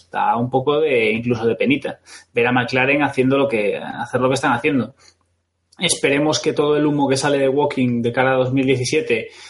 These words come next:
pues, sea algo más que humo y que podamos ver por fin a McLaren haciendo algo un poco más serio, porque, vamos,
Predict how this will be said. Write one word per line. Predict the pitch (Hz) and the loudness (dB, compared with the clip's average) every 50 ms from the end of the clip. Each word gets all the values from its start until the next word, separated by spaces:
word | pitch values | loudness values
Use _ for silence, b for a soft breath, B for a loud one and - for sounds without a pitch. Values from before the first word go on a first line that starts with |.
| B B B B _ _ - 139 - | B B B B _ _ -16 -14 -6
pues, | - 139 123 - - - - | -2 0 0 2 2 0 0
sea | - - - - 147 143 139 139 | 0 0 0 0 2 2 2 2
algo | 143 143 143 143 139 | 2 2 2 2 2
más | 139 143 127 - | 2 2 0 -2
que | - 151 147 | 0 0 0
humo | 151 151 156 165 185 - - - | 0 0 0 -2 -2 -4 -6 -4
y | - 151 127 - | -4 -4 -4 0
que | - 123 117 113 107 107 107 113 107 - - | 0 0 2 2 2 2 2 0 0 0 -2
podamos | 120 117 110 113 123 127 127 - | 0 0 0 0 0 0 0 0
ver | 131 123 123 127 123 - | 0 0 0 -2 -2 -2
por | 131 127 123 | -2 -2 -2
fin | - - 123 123 127 | -2 -2 0 2 2
a | 131 | 2
McLaren | 123 120 117 120 120 117 127 135 | 2 2 2 2 2 2 2 2
haciendo | 135 131 135 127 123 120 | 2 2 2 2 2 2
algo | 120 120 120 | 2 2 2
un | 127 127 127 | 0 0 0
poco | 131 131 135 | 0 0 2
más | 135 127 113 107 110 110 - - - - - - - | 2 2 2 2 0 0 -2 -4 -4 -4 -8 -10 -10
serio, | - - - 131 117 113 107 | -10 -4 -2 0 2 2 2
porque, | - 110 95 - - | 0 -2 -2 0 0
vamos, | 110 117 113 113 - - B | 0 0 0 -4 -6 -12 B